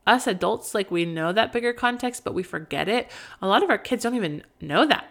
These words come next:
They just assume that what they have, everyone has, or, you know, if the, you know, everyone else has even more. And so just helping our kids just see that bigger picture is super key. Um, another thing we did this year was Operation Christmas Child,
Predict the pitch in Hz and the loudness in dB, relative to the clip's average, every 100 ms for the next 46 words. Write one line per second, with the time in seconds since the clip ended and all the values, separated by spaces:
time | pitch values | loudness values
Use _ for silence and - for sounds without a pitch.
0 | 185 208 277 196 - 190 180 165 175 175 | 2 4 4 -2 -2 -2 -2 -2 -4 -2
1 | 170 254 220 185 160 320 339 190 - - | 2 2 4 2 6 4 4 0 -2 -10
2 | - - 160 160 156 - - 160 143 160 | -10 -8 -4 -2 -4 -6 -8 -6 -4 -6
3 | 170 - _ - 160 165 - _ _ - | -8 -18 _ -8 -8 -8 -16 _ _ -16
4 | - 123 - 175 139 160 185 170 165 - | -12 -10 -8 -6 -2 0 0 0 0 -2
5 | 165 160 156 147 185 226 - - 185 214 | -4 -2 -2 0 0 0 -4 -8 -4 0
6 | 220 277 311 302 359 226 208 196 180 - | 0 2 2 2 2 0 0 -4 -4 -4
7 | 170 - 170 170 - - - - - 156 | -4 -2 -2 -2 -4 -8 -8 -10 -8 -8
8 | 160 - 160 147 - 160 147 143 - - | -8 -10 -10 -10 -10 -6 -4 -4 -8 -12
9 | - - 175 170 185 190 196 202 185 175 | -18 -6 -2 0 2 4 4 2 0 2
10 | 175 170 175 - 175 170 165 - 170 185 | 0 0 -2 -2 0 0 0 -2 -4 -2
11 | 175 - 170 - 180 - 214 - 214 202 | -2 -4 -8 -6 -6 -4 -6 -4 2 4
12 | 214 214 | 4 2